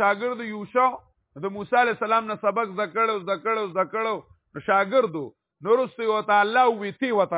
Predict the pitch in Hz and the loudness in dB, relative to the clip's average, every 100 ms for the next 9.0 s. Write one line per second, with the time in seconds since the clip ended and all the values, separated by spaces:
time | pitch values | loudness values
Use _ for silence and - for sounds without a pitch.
0 | 156 131 139 123 95 _ _ _ _ _ | -4 -4 -4 -4 -8 _ _ _ _ _
1 | _ _ _ _ _ _ _ _ _ _ | _ _ _ _ _ _ _ _ _ _
2 | _ - 190 151 294 285 233 220 208 202 | _ -10 -10 2 2 2 -2 -2 -4 -4
3 | 254 254 247 202 202 196 196 202 214 220 | 0 0 0 -6 -6 -8 -4 -2 -2 -4
4 | 190 208 233 233 220 196 254 226 208 156 | -6 -6 -2 -2 -2 -6 -4 -4 -6 -8
5 | 156 143 104 _ _ _ _ _ 151 185 | -8 -8 -12 _ _ _ _ _ -2 -2
6 | - 185 131 _ _ 139 185 202 247 262 | 2 0 -2 _ _ -2 0 2 2 4
7 | 240 - 202 220 247 233 214 226 214 208 | 2 2 2 4 2 2 2 0 0 -2
8 | 196 160 196 180 180 220 247 196 220 226 | -2 -4 -10 -6 -4 -4 -4 -4 -4 -2